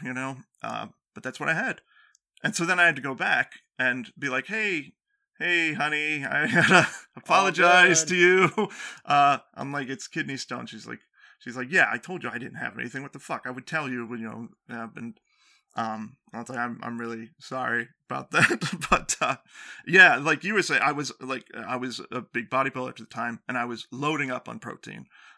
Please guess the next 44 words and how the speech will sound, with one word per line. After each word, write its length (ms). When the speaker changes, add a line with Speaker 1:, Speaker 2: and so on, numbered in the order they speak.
Speaker 1:
Uh, 160
one 260
gram 320
of 120
protein 380
per 140
pound 260
of 80
body 240
weight 260
is 80
what 120
I 40
tried 200
to 60
get 120
every 220
day. 240
I 80
was 140
Speaker 2:
Not 80
a 40
Speaker 1:
just 100
Speaker 2:
pound 260
for 100
pound. 340
Speaker 1:
No, 80
not 160
a 40
pound 200
for 80
pound. 420
Uh, 240
but, 240
uh, 240
no, 300
just, 260
you 80
know, 80
I 100
don't 140
even 140
like 240
eggs. 260